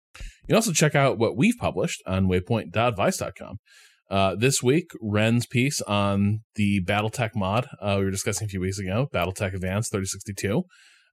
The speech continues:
uh, went up, and I also wrote my take on,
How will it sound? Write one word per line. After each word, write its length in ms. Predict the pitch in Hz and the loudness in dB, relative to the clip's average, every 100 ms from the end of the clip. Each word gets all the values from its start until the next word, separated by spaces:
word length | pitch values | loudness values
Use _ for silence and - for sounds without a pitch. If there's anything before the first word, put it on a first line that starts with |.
| - | 0
uh, 380 | 104 101 98 90 | 2 4 2 2
went 180 | 98 95 | 0 2
up, 220 | 139 - - | 0 -2 -8
and 600 | 107 104 101 101 101 98 95 | -2 0 2 2 2 0 0
I 80 | 101 | 0
also 420 | 104 - 110 104 | 0 0 2 2
wrote 360 | 95 98 104 101 | 2 2 2 0
my 180 | 104 98 | -2 -4
take 300 | - 101 98 - | -2 -2 -2 -4
on, 480 | 95 98 95 98 | 0 2 2 2